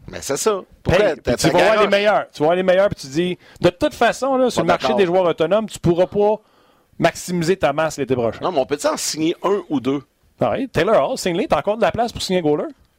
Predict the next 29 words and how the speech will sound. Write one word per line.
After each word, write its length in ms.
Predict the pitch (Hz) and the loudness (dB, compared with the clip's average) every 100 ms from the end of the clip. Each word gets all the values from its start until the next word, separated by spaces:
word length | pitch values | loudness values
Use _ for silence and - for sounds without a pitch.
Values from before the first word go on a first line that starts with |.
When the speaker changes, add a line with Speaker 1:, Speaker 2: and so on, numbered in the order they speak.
| _ _ _ _ - | _ _ _ _ -6
Speaker 1:
Ouais, 160 | 120 | -6
c'est 140 | 156 - | -4 -6
ça. 280 | - 262 254 | -4 -4 -4
Mais 140 | 98 | -6
on 80 | 113 | -4
peut-tu 300 | 143 139 285 | -6 -6 -2
régler 400 | 214 160 208 226 - _ - | -2 -2 -4 -4 -12 _ -6
à 100 | 143 | -4
l'attaque, 480 | 156 147 - 190 226 - | -4 -6 -2 -2 -2 -6
un 100 | 135 | -6
défenseur 520 | 151 220 233 202 226 | -4 -2 -2 -2 -2
gaucher 460 | 202 180 151 202 220 | 0 0 0 -2 -2
puis 140 | 185 | -2
un 80 | 151 | -2
attaquant ? 520 | 160 156 143 156 185 - _ _ _ | -2 -4 -4 -6 -6 -10 _ _ _
Speaker 2:
Il 40 | |
y 20 | 101 | -4
en 20 | |
Speaker 1:
Faut 60 | 101 | -2
Speaker 2:
a 20 | |
Speaker 1:
pas 20 | |
Speaker 2:
pas. 60 | 131 | -2
Speaker 1:
que 40 | |
je 40 | - | -2
tape 160 | 131 | -4
sa 180 | - 117 | -2 -4
table, 320 | 98 147 196 180 | -4 -6 -8 -6
là. 80 | |
Speaker 2:
Non. 60 | 202 | -6